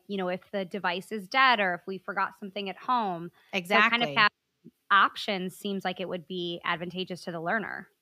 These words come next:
Speaker 2: Definitely, definitely. And, you know, I'm not sure if we're gonna get into this too much today, but communication is a basic human right.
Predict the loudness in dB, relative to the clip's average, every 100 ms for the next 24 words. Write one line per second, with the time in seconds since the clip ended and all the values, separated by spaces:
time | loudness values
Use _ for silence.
0 | _ 2 2 0 -4 -6 -12 -16 _ -2
1 | -2 -8 -10 -12 -16 _ _ -20 _ 4
2 | 4 4 -2 -2 0 2 2 0 0 -4
3 | -4 -8 -8 -8 -8 -8 -8 -4 -4 -4
4 | -8 -8 -8 -8 -4 -4 0 0 0 -2
5 | _ _ _ -12 -6 -6 -4 -4 -4 -4
6 | -4 -6 -6 -6 -6 -10 -8 -8 -6 -4
7 | 0 0 -4